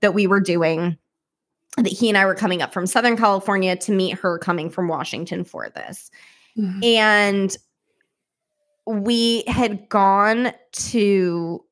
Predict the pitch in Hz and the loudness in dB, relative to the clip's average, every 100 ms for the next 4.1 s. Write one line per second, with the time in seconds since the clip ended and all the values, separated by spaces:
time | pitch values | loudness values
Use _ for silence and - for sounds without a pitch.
0 | - 202 190 180 226 220 - 151 98 143 | -2 -2 -2 0 0 0 -4 -2 -2 -4
1 | - - - 214 190 175 175 180 - 185 | -8 -10 0 0 2 2 2 -2 -2 0
2 | 165 156 147 185 - - _ _ _ - | 2 0 -2 -6 -14 -20 _ _ _ -14
3 | - - 208 202 185 180 113 87 107 262 | -8 -2 0 0 0 -2 -2 -4 -4 -6